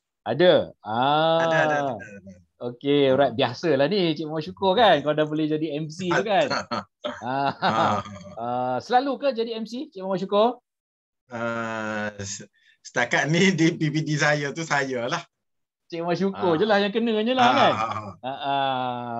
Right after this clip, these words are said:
Speaker 1: Okey, tak apa. Ah,
Speaker 2: Tapi
Speaker 1: nanti
Speaker 2: biasa-biasa sajalah.
Speaker 1: Ah, ah. Okey, tak apa. Nanti
Speaker 2: Okey,
Speaker 1: kita
Speaker 2: okey,
Speaker 1: boleh
Speaker 2: okey, okey.
Speaker 1: develop orang lain pula nanti.
Speaker 2: Ah,
Speaker 1: Ah,
Speaker 2: okey, okey.
Speaker 1: ya.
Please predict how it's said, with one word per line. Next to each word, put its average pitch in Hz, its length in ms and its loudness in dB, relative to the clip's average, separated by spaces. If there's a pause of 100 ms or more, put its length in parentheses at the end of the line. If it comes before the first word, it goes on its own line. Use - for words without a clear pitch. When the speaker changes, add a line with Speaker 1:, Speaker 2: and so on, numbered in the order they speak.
Speaker 1:
Okey, 160 160 -2
tak 151 160 -2
apa. 151 240 -2 (240)
Ah, 113 160 -2
Speaker 2:
Tapi 113 80 2
Speaker 1:
nanti 156 80 2
Speaker 2:
biasa-biasa 151 640 2
sajalah. 110 560 -4 (160)
Speaker 1:
Ah, 117 80 -6
ah. 120 300 -2 (100)
Okey, 131 160 -6
tak 139 160 -4
apa. 143 80 -2
Nanti 127 200 -4
Speaker 2:
Okey, 139 80 -6
Speaker 1:
kita 110 120 -6
Speaker 2:
okey, 131 80 -6
Speaker 1:
boleh 135 120 2
Speaker 2:
okey, 127 40 -4
okey. 135 160 6
Speaker 1:
develop 147 280 2
orang 135 260 -4
lain 135 260 -2
pula 127 280 -6
nanti. 113 360 -10
Speaker 2:
Ah, 87 60 -16
Speaker 1:
Ah, 82 100 -10
Speaker 2:
okey, 117 160 -4
okey. 123 320 0
Speaker 1:
ya. 170 180 2